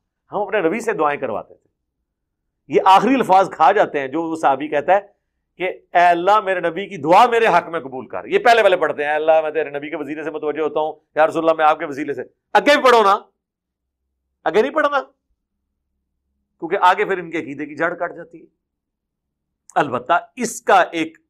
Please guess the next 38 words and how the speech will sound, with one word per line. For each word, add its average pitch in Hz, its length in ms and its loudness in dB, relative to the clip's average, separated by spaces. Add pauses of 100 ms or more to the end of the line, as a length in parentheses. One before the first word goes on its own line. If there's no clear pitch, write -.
(680)
तरीक 175 340 0
जो 127 120 -6
है 123 120 -4
सुन-, 156 360 -12 (440)
अ, 110 100 -2 (720)
त-, 131 120 0
सुनन 147 340 -6
तबरानी, 131 500 -2
अल 117 240 -6
मुजमुल 120 340 -6
कबीर 127 300 -8
तबरानी 120 360 -2
में 139 100 -8
मौजूद 123 360 -4
है, 131 160 -2 (840)
जिसको 156 340 -2
इमाम 147 300 0
तबरानी 131 440 -2
सही 120 260 -8
मानते 131 320 -2
हैं, 147 100 -6
जिसकी 123 280 -6
वजह 127 200 0
से 139 160 -8
मेरा 120 260 2 (440)
शुरू 190 360 0
से 240 160 0
मौकिफ 180 480 0
इस 165 180 -6
हवाले 123 260 0
से - 140 -10
लीनियंट 113 460 -10
है। 104 140 -2 (600)
मेरे 139 200 0
खिलाफ 143 280 2
बाज 143 200 2
बरेलवियों 139 460 -4
ने 147 140 -6